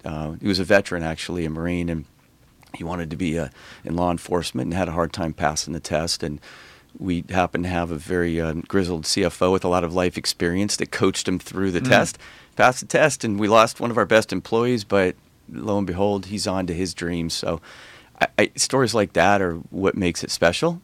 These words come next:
Speaker 2: Yes.
Speaker 1: The journey special, and to really, it's, it's our obligation, our responsibility to offer those opportunities. And there's, you know, there's, there's not, they're not high risk.
Speaker 2: Yes.
Speaker 1: So we, we love those.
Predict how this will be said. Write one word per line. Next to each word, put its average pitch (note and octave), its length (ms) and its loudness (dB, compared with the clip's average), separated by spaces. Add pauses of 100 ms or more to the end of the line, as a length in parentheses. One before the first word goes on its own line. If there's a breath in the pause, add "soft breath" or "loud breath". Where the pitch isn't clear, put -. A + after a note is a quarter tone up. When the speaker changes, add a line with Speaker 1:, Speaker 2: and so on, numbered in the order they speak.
Speaker 2:
Yes. - 420 -4
Speaker 1:
The F2 120 -4
journey F#2 300 -2
special, F2+ 500 0
and F2 160 0
to F2 120 0
really, F2 420 0 (200)
it's, - 360 -4
it's - 160 -4
our F2+ 280 4 (320)
obligation, F#2 640 0
our E2 60 -2
responsibility F2+ 800 -2
to E2 120 -8
offer F2+ 260 0
those E2+ 200 -2
opportunities. E2 800 -4 (400 loud breath)
And A#2+ 100 -2
there's, B2+ 180 -2 (140)
you - 280 -12
know, D#2 80 -4
there's, F2+ 260 -6 (100)
there's G#2 180 -6
not, B2 240 -4 (220)
they're A#2 160 -2
not D3 180 2
high E2 140 -10
risk. - 400 -6 (240)
Speaker 2:
Yes. - 320 -10 (400 soft breath)
Speaker 1:
So E2 380 -4 (100)
we, G2+ 240 0
we B2 160 0
love D#2+ 220 2
those. - 260 -8